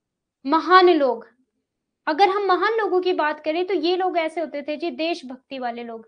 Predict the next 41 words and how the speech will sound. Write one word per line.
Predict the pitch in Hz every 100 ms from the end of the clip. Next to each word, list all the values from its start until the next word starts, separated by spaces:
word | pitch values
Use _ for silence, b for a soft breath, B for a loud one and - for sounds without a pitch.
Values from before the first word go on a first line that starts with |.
| 233
थे |
ये, | 214 202 _ _ _ _ _ _ _ _ _ _ -
ठीक | 349
है, | 392 - _ 269
देशभक्ति | 320 359 330 330 - 311
वाले | 285 277
लोग | 254 220 226
थे | 247
जी | 254
ये। | 240 190 _ B B B B
महानतम | 294 339 415 453 494 480
पीढ़ी | 403 370
एक | 381 381
शब्द | - 359 370
है | 359
जिसका | 339 349 381
उपयोग | 370 339 330 330
उन | 339 330 320
अमेरिकियों | 302 311 330 339 370
का | 359 302
वर्णन | 285 285 370 359
करने | 294 269 269
के | 285
लिए | 285
किया | 294 294 311
जाता | 285 254 269
है | 277 294
जो | 277
महामंदी, | 269 285 359 392 302 247 220 - _ _ _ _ _ -
मीन्स | 254 302 277
डिप्रेशन | 254 - 277 302 403 359
के | 311
दौरान | 277 240 233 240
बड़े | 254 294 370 381 - -
हुए | 254 240
और | 240 262 226
द्वितीय | 269 349 359 392
विश्व | 320 285 277 226
युद्ध | 226 - -
में | 247 262
लड़े। | 226 208 190